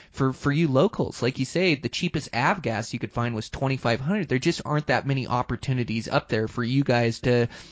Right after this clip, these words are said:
you know, there isn't a bunch of infrastructure, a bunch of roads where you can get around. And so to have a place where you have five hundred miles of haul road that you can go up and hunt out of your pickup truck, and you don't have to pay twenty-five hundred dollars to shoot a caribou,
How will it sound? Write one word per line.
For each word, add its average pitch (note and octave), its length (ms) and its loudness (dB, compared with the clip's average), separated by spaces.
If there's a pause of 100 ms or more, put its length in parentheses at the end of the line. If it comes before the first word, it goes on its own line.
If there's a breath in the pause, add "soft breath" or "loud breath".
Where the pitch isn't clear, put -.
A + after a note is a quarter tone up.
(160 loud breath)
you D3 100 4
know, B2+ 80 8
there C#3+ 140 6
isn't D3+ 220 2
a C#3+ 40 2
bunch D3+ 260 0
of - 60 -2
infrastructure, B2+ 760 0
a A2+ 60 0
bunch D3+ 280 2
of C3 160 2
roads G3+ 420 4
where A2+ 120 2
you A#2+ 180 4
can C3 200 -2
get C3+ 160 2
around. C#3 400 0
And B2 120 -2
so B2+ 240 6 (240 loud breath)
to D3+ 80 4
have E3 260 2
a C3+ 60 2
place E3 400 0
where A#2+ 120 2
you A#2 100 2
have B2 160 0
five C3+ 300 2
hundred B2+ 260 2
miles B2+ 300 2
of - 60 -4
haul F3+ 220 6
road A2+ 340 4
that A#2+ 140 -2
you C3 140 0
can B2 160 -2
go C3 160 4
up A#2 140 0
and A2 100 -4
hunt C3+ 240 -2
out A#2 100 -2
of A2+ 60 -2
your A2 100 -4
pickup F3+ 380 2
truck, A#2+ 380 0
and A#2 200 -2 (300 loud breath)
you D#3 100 2
don't C#3 180 2
have C3 180 -4
to B2 100 0
pay D3 240 0
twenty-five B2+ 580 -2
hundred B2 240 -2
dollars B2+ 360 2
to B2 100 -2
shoot B2 220 -2
a G#2+ 60 0
caribou, A#2+ 640 2